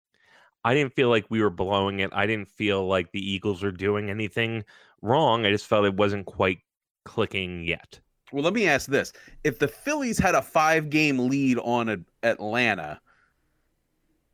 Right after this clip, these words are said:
Speaker 2: would the, would the Eagles have gotten boos in the first half?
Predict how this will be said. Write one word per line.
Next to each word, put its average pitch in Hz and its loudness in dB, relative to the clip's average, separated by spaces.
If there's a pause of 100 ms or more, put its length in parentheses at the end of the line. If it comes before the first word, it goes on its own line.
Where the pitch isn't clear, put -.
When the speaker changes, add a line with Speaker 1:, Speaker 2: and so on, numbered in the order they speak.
(180)
Speaker 2:
would 139 2
the, 123 0 (120)
would 147 0
the 131 -4
Eagles 151 0
have 123 -4
gotten 120 0
boos 117 0
in 104 -6
the 98 -10
first 92 -8
half? - -14